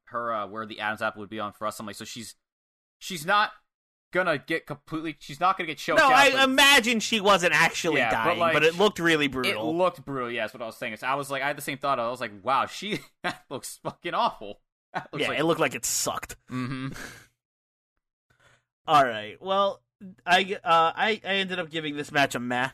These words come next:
Speaker 2: I think. I don't think it hit that mark out for me, but it was
Speaker 1: Mm.
Speaker 2: still fun. It was still
Speaker 1: Yeah.
Speaker 2: cool.
Speaker 1: I think I hit this, I gave the match a high meh, mainly because I thought the finish was good,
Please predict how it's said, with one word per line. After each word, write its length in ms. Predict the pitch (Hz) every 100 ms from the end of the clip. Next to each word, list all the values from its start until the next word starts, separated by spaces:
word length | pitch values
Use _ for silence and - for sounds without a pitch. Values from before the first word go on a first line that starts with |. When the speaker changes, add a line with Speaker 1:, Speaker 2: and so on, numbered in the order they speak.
| -
Speaker 2:
I 120 | 139
think. 340 | 127 147 139 139
I 40 |
don't 80 | 139
think 120 | 135
it 40 | 135
hit 100 | 135
that 120 | 135
mark 220 | 123 123
out 140 | 135 123
for 80 | 139
me, 100 | 135
but 140 | 190
it 20 |
was 120 | 294 -
Speaker 1:
Mm. 20 |
Speaker 2:
still 140 | 233
fun. 260 | - 175 165
It 40 | 170
was 80 |
still 140 | 131 190
Speaker 1:
Yeah. 80 | 95
Speaker 2:
cool. 240 | 151 160
Speaker 1:
I 60 | -
think 200 | - 147
I 80 | 165
hit 160 | 156
this, 200 | - 139 -
I 60 |
gave 180 | 110 123
the 80 | 120
match 200 | 117 113
a 80 | -
high 360 | - - 110 120
meh, 300 | 120 127 123
mainly 340 | 107 110 113 117
because 280 | 120 131 113
I 60 |
thought 180 | 113 117
the 80 | 110
finish 340 | - 117 120
was 120 | 127 110
good, 400 | 135 131 139